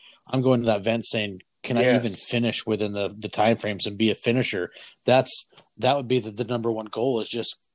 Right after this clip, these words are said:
Speaker 1: "Can I do it and
Speaker 2: Yeah.
Speaker 1: finish?" Because like I said, I mean, you know, ten days is the minimum.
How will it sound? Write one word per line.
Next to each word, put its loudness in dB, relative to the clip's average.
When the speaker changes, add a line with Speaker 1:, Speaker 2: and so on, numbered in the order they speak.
Speaker 1:
"Can -4
I 0
do 0
it -2
and -6
Speaker 2:
Yeah. -6
Speaker 1:
finish?" -2
Because 0
like 4
I -8
said, 2
I 0
mean, -6
you -4
know, 0
ten 2
days 4
is -6
the -6
minimum. -4